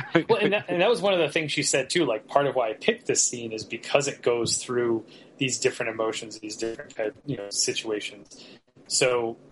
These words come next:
and, uh, and that was one of the things is that very early on, like, almost right after I decided that her little theme was gonna be, like, the opening of the Star Spangled Banner,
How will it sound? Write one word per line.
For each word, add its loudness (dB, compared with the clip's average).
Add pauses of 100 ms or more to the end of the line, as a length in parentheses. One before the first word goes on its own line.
(140)
and, 0
uh, 2 (300)
and 4
that 4
was 0
one 2
of 2
the -2
things 0
is -4
that -4
very 2
early 2
on, 0 (340)
like, -2 (360)
almost 0
right 4
after 2
I 2
decided 2
that -2 (200)
her 4
little 2
theme -4
was -6
gonna -4
be, -2
like, -2
the -8
opening -2
of -8
the -10
Star 0
Spangled -6
Banner, 0